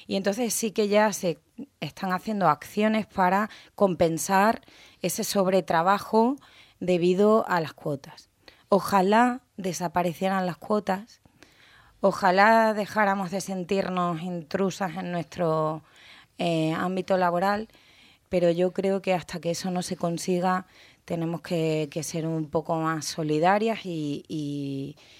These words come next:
y, por supuesto, mm, si hacen falta esas medidas de compensación para las mujeres que tienen más trabajo por culpa de cumplir las cuotas, pues me parece,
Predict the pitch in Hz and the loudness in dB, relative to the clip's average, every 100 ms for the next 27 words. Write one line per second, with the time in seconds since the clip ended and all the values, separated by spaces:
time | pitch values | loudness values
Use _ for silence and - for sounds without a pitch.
0 | - _ - 160 147 143 143 143 143 143 | -20 _ -6 -4 -2 -2 -2 -4 -6 -8
1 | - 151 165 - 170 165 - 151 147 139 | -6 -4 -4 -4 -4 -4 -4 -4 -2 -4
2 | - - - 156 160 196 160 185 175 170 | -6 -10 -4 -2 0 -4 -4 -2 0 0
3 | 165 160 170 156 160 156 165 170 160 160 | -2 -4 -10 -8 -6 -6 -4 -4 -2 -2
4 | 151 156 143 170 156 143 _ _ _ _ | -4 -6 -8 -6 -6 -8 _ _ _ _
5 | _ 156 151 151 147 - 165 151 160 139 | _ -6 -4 -4 -8 -4 -4 -4 -8 -2
6 | 165 160 160 160 - 156 160 - 147 151 | -2 0 -2 -4 -4 0 0 -2 -6 -6
7 | 135 - 160 160 151 143 143 151 156 - | -6 -4 0 0 0 -2 -6 -4 -6 -6
8 | 170 139 - - 131 139 135 - 143 | -6 -6 -10 -16 -12 -8 -8 -6 -8